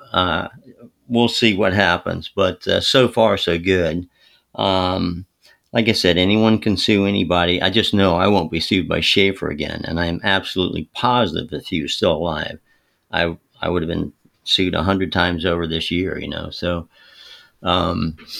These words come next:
but, you know, uh, some people may not like what I've written about him. They certainly have the right to sue me if they like. Um, they can't deny it. I mean, I, I investigated this thing as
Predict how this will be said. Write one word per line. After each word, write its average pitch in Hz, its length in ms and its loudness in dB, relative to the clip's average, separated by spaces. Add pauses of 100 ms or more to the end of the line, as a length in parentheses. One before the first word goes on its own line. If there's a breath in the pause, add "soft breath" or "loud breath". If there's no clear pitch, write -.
(1120 loud breath)
but, 143 260 2
you 180 80 2
know, 101 460 2
uh, 101 200 2
some 120 440 4 (100)
people 104 280 0
may 95 180 4
not 92 220 -2
like 90 360 -2 (340 loud breath)
what 90 220 2
I've 85 160 0
written 85 200 0
about 76 300 2
him. 104 140 2
They 82 100 -2
certainly 85 400 0
have 82 220 2
the 82 100 -4
right 78 320 2
to 87 80 -10
sue 85 240 0
me 85 140 0
if 78 120 -4
they 82 120 -2
like. 82 440 -2
Um, 78 480 -4 (520 loud breath)
they 101 120 2
can't 104 280 0
deny 82 300 2
it. 80 240 -2
I 82 80 -2
mean, 82 240 0
I, 82 160 2
I 90 160 0
investigated 85 840 0
this 82 180 -4
thing 85 280 0
as 78 240 -8